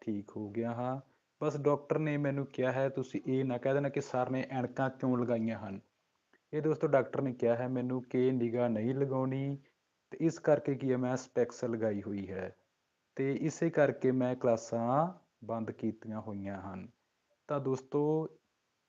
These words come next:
ਕਿਉਂਕਿ ਕਾਫੀ ਮੇਰੇ ਭੈਣ ਭਰਾ ਟੁੱਟ ਰਹੇ ਹਨ ਚੈਨਲ ਦੇ ਨਾਲ, ਇਸ ਕਰਕੇ ਮੈਨੂੰ ਲਾਈਵ ਹੋਣਾ ਪੈ ਗਿਆ,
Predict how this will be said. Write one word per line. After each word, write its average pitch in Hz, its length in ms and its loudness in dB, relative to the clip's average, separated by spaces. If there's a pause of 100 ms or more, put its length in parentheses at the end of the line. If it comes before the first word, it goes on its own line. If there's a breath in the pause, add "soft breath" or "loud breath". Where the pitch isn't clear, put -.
(360)
ਕਿਉਂਕਿ 165 260 -2
ਕਾਫੀ 165 640 4
ਮੇਰੇ 143 400 2
ਭੈਣ 139 280 0
ਭਰਾ 127 600 2 (160)
ਟੁੱਟ 151 260 0
ਰਹੇ 147 220 4
ਹਨ 139 120 0
ਚੈਨਲ 127 360 0
ਦੇ 117 100 0
ਨਾਲ, 120 240 0
ਇਸ 143 160 -4
ਕਰਕੇ 131 380 -4
ਮੈਨੂੰ 131 280 0
ਲਾਈਵ 120 240 4
ਹੋਣਾ 117 280 -2
ਪੈ 110 280 -2
ਗਿਆ, 90 340 -6